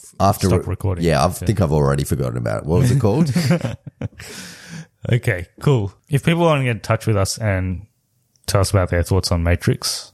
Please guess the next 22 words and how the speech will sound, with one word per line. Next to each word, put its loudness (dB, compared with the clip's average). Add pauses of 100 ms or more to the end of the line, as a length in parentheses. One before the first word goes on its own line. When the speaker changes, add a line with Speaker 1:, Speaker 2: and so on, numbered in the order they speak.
Speaker 2:
how 2
do 4
they -2
go 4
about -2
it? -8 (680)
Speaker 1:
Uh, 2
contact 0
us 0 (480)
on -2
all 4
platforms -4 (520)
at -6 (180)
Cognitive 0
Recalibration, 0
or 2 (600)
you -20
can 2
always 0
email 2
us -2
at -4